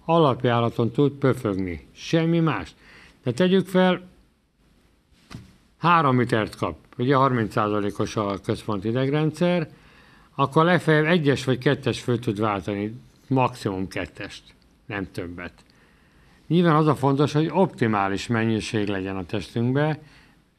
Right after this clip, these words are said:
például energiába, optimális. És mert a idegrendszer és a csakráknak a mérete, formája összefüggésben van. Ha az idegrendszer alul működik, akkor a csakrákat összeszorítja,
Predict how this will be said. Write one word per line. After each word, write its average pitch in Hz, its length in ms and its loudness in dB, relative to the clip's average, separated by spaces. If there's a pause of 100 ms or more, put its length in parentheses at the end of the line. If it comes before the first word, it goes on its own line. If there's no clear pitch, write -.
(180)
például 120 240 2
energiába, 95 1040 -2 (360)
optimális. 95 640 -4
És 135 220 -4
mert 139 280 -2
a 107 340 -4 (400)
idegrendszer 131 800 0
és 127 200 0
a 110 120 -2
csakráknak 113 680 -4
a 95 60 -12
mérete, 123 520 -4
formája 117 800 -2 (420)
összefüggésben 110 1000 -2
van. 92 300 -4 (420)
Ha 120 120 -4
az 120 60 2
idegrendszer 131 600 2
alul 131 260 2
működik, 120 580 0
akkor 113 260 -2
a 104 80 -2
csakrákat 101 720 -4
összeszorítja, 135 920 0